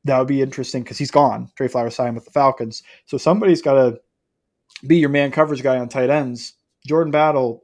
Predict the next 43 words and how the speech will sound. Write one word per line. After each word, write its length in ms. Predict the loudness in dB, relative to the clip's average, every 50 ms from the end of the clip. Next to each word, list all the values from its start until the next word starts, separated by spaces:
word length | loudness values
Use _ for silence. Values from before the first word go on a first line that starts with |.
| _ _
from 180 | -14 -8 -4
everything 260 | -4 -2 -2 -2 -2 -2
I 140 | -2 -2
know, 260 | -2 -2 -2 -2 -4 -6
is 120 | -8 -8
gonna 120 | -8 -6
do 140 | -4 -2 -2
everything 320 | 0 -2 -2 -4 -6 -8 -10
he 80 | -8
can 200 | -6 -6 -4 -4
to 60 | -4
get 100 | -4 -4
on 120 | -4 -4 -6
the 40 | -4
field, 400 | -2 0 0 0 0 -2 -6 -10 _ _ _ _ _ _ _ -10
and 60 | -10
he's 100 | -6 -6
gonna 140 | -6 -6 -6
force 320 | -6 -6 -6 -6 -6 -6
their 140 | -6 -6 -4
hand 240 | -4 -4 -2 -2 -2
a 40 |
little 220 | -4 -4 -4 -6 -6
bit. 320 | -6 -8 -8 -8 -8 -10 _ _ _ _ _ _ _ _ _
That's 260 | -2 -2 -2 0 -2 -2
where 80 | -4
I 80 | -4 -6
see 300 | -8 -6 -4 -4 -4 -4
it. 160 | -6 -8 -12
You're 140 | _ -6 -4
gonna 100 | -4 -2
have 160 | -2 -4 -6
some 140 | -6 -10 -8
fun 200 | -6 -4 -4 -4
three 140 | -4 -6 -6
safety 300 | -4 -4 -4 -4 -6 -6
packages 420 | -4 -4 -4 -4 -6 -10 -14 -14
for 160 | -12 -12 -12 -10
about 260 | -10 -10 -10 -8 -6
five 220 | -4 -2 -2 -4
snaps 280 | -4 -8 -10 -10 -10 -12
a 40 | -12
game, 260 | -10 -10 -10 -12